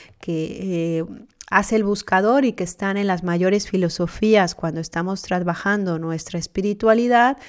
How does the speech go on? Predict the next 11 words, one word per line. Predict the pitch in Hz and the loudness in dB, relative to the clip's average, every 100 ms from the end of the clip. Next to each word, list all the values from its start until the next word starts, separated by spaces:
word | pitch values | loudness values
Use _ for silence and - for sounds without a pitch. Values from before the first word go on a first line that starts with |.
| - - - | -20 -20 -2
es | 208 - | -2 2
encontrar | 247 233 226 220 226 233 202 | 0 4 2 4 4 4 2
espacios | 175 - 190 185 208 190 | -2 -2 -2 2 -2 2
de | 202 | -2
silencio, | 202 233 226 233 240 240 - 208 202 240 | 0 0 4 4 4 0 0 2 4 2
espacios | 226 - 170 170 - 185 | -2 -4 -6 -6 -6 -4
de | 180 | -4
tranquilidad, | 175 185 190 - 202 196 196 190 202 | -2 -6 -4 -2 0 2 4 4 2
espacios | 185 - 170 170 - 175 180 | -4 -8 -8 -6 -6 -6 -4
en | 175 | -6
solitud, | - 202 220 226 233 220 | -4 -2 -2 -2 0 2